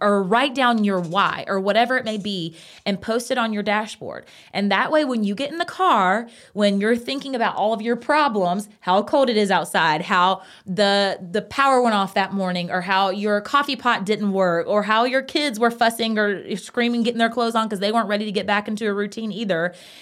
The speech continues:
and we're focused so much on the problems and the problems are stressing us out, boom, we see that,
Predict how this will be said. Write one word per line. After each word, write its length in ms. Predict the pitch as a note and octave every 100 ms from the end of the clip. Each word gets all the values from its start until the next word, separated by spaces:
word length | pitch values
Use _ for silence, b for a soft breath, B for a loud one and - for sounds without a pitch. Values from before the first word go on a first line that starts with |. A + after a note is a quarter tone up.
| B
and 280 | - G#3 F#3+
we're 120 | G3 G3
focused 340 | A#3+ A#3 A#3
so 100 | A#3+
much 140 | A#3 A#3
on 100 | G#3+
the 60 |
problems 520 | G3+ - A#3 A#3+ G3+ G3
and 80 |
the 40 | F#3+
problems 340 | - G#3+ G#3
are 60 | G3+
stressing 400 | F#3+ G#3 G3+ G3+
us 140 | F3+
out, 380 | A3+ G#3+ F#3 - F3+
boom, 360 | G#3+ E3 G3 G#3 b b b
we 140 | F#3 G#3+
see 220 | G#3+ C4
that, 400 | A3+ D#3 E3 -